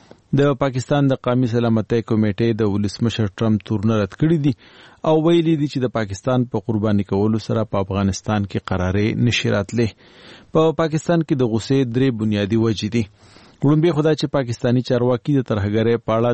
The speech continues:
د ولسمشر ټرمپ د دریځ نه خبر دي. د امریکا د پخوانیو ولسمشرانو پرتله ټرمپ غواړي چې ټولې ترهګرې ډلې له منځه یوسي او که چېرې داسې وي، نو بیا امریکا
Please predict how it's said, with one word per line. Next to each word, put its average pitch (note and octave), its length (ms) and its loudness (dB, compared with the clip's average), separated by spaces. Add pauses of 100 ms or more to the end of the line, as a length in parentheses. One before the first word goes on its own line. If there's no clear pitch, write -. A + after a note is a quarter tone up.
د G#2 100 0
ولسمشر G2+ 560 -2
ټرمپ A#2+ 360 0
د G2 160 -2
دریځ G2 300 0
نه A2 140 0
خبر A2 320 0
دي. A2 100 0 (500)
د E3 140 2
امریکا D#3+ 380 0
د D3+ 240 2
پخوانیو C#3+ 540 2
ولسمشرانو B2 760 0 (140)
پرتله A#2 400 0 (240)
ټرمپ C#3 320 0
غواړي A#2+ 420 0
چې - 80 -10 (100)
ټولې B2+ 200 2 (100)
ترهګرې G#2 520 0
ډلې A2 300 2
له G2+ 140 2
منځه G#2+ 240 2 (100)
یوسي C#3+ 300 2 (500)
او D3+ 120 4
که D3+ 160 -2
چېرې D3+ 280 2
داسې D#3 280 0
وي، D3 160 2
نو C#3+ 60 4 (100)
بیا B2+ 160 2
امریکا A#2 360 0